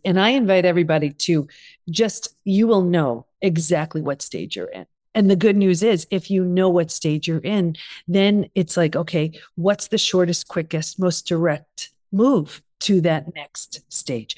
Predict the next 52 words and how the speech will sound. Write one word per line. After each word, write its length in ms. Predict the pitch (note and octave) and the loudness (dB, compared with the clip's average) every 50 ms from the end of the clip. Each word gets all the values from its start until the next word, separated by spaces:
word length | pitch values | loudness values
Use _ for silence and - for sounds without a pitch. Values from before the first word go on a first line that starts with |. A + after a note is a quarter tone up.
| - - | -14 -12
So 220 | - - G3 E3+ D#3+ | -4 -2 0 0 0
stage 340 | - - - C4 D#4+ D#4+ - - | -2 -2 0 0 0 -2 -2 -2
one 100 | A3+ G#3 | -2 0
is 120 | F#3+ - | 0 0
before 400 | - F#3 E3+ - - F#3 F3+ E3+ | -2 -4 -4 -2 0 0 0 0
it 100 | - - | 0 -4
happens. 480 | - - F3 D#3+ D#3+ - D3+ D#3 D3+ - | -6 -6 -6 -6 -6 -6 -6 -6 -4 -4
And 100 | E3+ F3 | -4 -4
if 140 | E3+ - A3 | -4 -4 -4
you 80 | A#3+ | -6
can 160 | A#3 - C#4+ | -4 -2 0
imagine 560 | C#4 B3 G#3 F3+ E3 D#3+ D#3 - D#3+ D#3 D#3 - - - - _ _ | 0 2 2 2 2 2 2 0 0 0 -2 -4 -8 -18 -20 _ _
four 320 | - - - G3+ G3+ G3+ | -10 -4 0 2 4 4
legs 320 | G3 F#3 E3+ E3+ D#3+ - E3 | 4 4 4 2 0 -2 -4
of 100 | D3+ D#3+ | -4 -4
a 40 | |
table, 340 | D#3 - F3 D#3 D#3 D3 D3 | -4 -2 -2 -2 -2 -2 -4
the 120 | D#3 E3 D3+ | -6 -6 -6
four 240 | - G3+ F#3+ F3+ | -2 0 0 2
legs 260 | F3 E3+ D#3+ D#3+ D#3+ - | 2 2 2 0 -2 -4
being 220 | - D#3+ D#3+ D#3 | -6 -6 -4 -6
physical, 560 | - - - G#3 G3 - A3 - G3+ G#3+ A3 | -6 -6 -6 -4 -4 -4 -4 -4 -2 -2 0
mental, 480 | G3+ F3+ F3 E3 E3 D#3+ E3 D#3+ D#3+ E3 | 2 2 2 0 0 0 -2 -2 -2 -2
emotional, 480 | D#3+ D#3+ D3+ D#3 - - - D#3 D3 | -2 -2 -2 -2 -2 -4 -4 -4 -4
and 120 | D3 D3 C#3 | -6 -6 -8
spiritual, 500 | - - G#3 A3 A3+ - - G#3+ G3+ - - - - - - | -8 -6 -6 -6 -6 -6 -8 -10 -10 -12 -16 -20 -20 -12 -6
what 100 | - A3 | -2 0
I 60 | B3 C4 | 0 0
saw 220 | - - D4 D4 | 2 2 2 2
with 120 | D4+ B3+ | 4 4
everybody, 360 | G3+ F3+ F#3+ F#3+ G3+ G3 G#3+ A3 | 4 2 2 2 2 2 2 2
me 160 | C4 D4+ - | 2 0 0
too, 260 | - - F3 E3 D#3+ - - - - - - _ - | 0 0 0 -2 -2 -4 -10 -20 -20 -20 -12 _ 0
was 160 | G3+ G3 G3+ | 2 2 2
a 60 | F#3+ | 2
heavy 260 | F#3+ A3+ G#3+ B3 A#3+ | 2 2 2 2 4
lean 320 | G#3+ G#3 G#3 G#3 G#3+ G#3+ - | 4 4 4 4 2 2 2
on 240 | - G3 F#3+ F#3+ | 0 0 2 2
the 80 | G3 E3+ | 0 0
physical 460 | - - G3 F#3+ E3+ G3+ F3 F#3+ G3 | 0 -2 -2 0 0 0 0 2 2
and 140 | G3+ G#3 G#3+ | 2 2 2
the 60 | G#3+ | 2
mental, 480 | G3 E3+ D#3+ E3 D#3+ - F#3 F#3+ F#3+ - _ _ | 2 2 2 2 2 0 -2 -2 -2 -8 _ _
thinking 440 | _ - D#3 E3+ E3+ F#3 F#3+ F#3+ F#3+ | _ -8 -6 -6 -4 -2 -2 0 0
and 100 | F#3+ F#3 | 0 0
doing, 360 | E3 D#3+ D3+ E3 F3+ G3 G3 - _ _ - | 0 0 0 0 -2 -4 -6 -12 _ _ -6
right? 180 | - F3 F#3 | -4 -4 -2
We're 120 | - G3+ F#3 | -2 -2 0
really 220 | F3+ F3 F3 E3+ | 2 2 2 0
good 180 | D#3+ E3 D#3 D#3+ | 0 -2 -2 -2
at 140 | D#3 - - | -2 -4 -4
that. 200 | E3 F3 - | -6 -6 -8